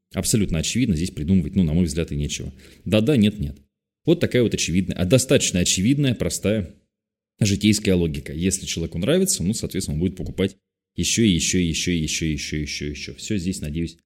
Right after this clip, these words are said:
вам понятно? То есть вам всегда нужно думать, не чё у вас там в голове, не то, что там, «Вот у нас самая классная компания по производству там, э,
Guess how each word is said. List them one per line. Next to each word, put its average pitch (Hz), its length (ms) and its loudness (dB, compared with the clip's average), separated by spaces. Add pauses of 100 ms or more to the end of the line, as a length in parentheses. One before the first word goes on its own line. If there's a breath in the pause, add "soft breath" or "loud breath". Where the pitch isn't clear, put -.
(380)
вам 90 140 0
понятно? 92 400 -2 (160)
То 139 80 8
есть 135 140 4
вам 156 120 0
всегда 139 300 0
нужно 135 220 2
думать, 139 260 2
не 117 100 4
чё 180 180 6
у 151 40 6
вас 135 180 2
там 92 160 -2
в 85 80 -6
голове, 107 500 4
не 104 140 4
то, 165 120 2
что - 200 -2
там, 80 260 -4
«Вот 156 300 6
у 113 40 4
нас 151 220 0
самая 143 320 0
классная 117 400 -2
компания 135 520 -2
по - 140 -2
производству 98 680 -2
там, 78 280 -4
э, 73 80 -6